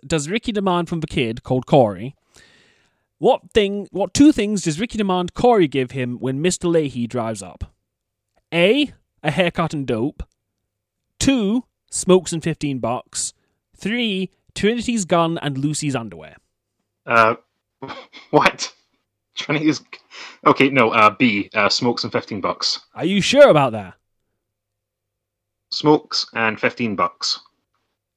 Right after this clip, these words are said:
Speaker 1: Final answer.
Speaker 2: Smokes
Speaker 1: So not a hair-,
Speaker 2: and
Speaker 1: so not number one, a haircut and dope?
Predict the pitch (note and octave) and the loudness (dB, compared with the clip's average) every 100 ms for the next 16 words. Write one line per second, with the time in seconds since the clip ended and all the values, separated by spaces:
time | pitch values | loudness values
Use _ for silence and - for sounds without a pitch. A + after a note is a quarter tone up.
0 | _ D3+ G#3 A3 F#3+ C3 F#2+ F2 _ _ | _ -2 0 2 0 -2 -10 -18 _ _
1 | _ _ _ _ _ _ _ - A2 A2+ | _ _ _ _ _ _ _ -6 -2 -2
2 | - - - E3+ A#3+ A#3 G#3 A3 F3+ - | -4 -6 -2 2 4 4 6 4 4 0
3 | G#3 A#3 G3+ G#3 G3 G#3 F#3+ G3 F3+ F3+ | 4 4 2 2 2 2 0 -2 -4 -6
4 | F#3 F3+ G3+ | -4 -2 -2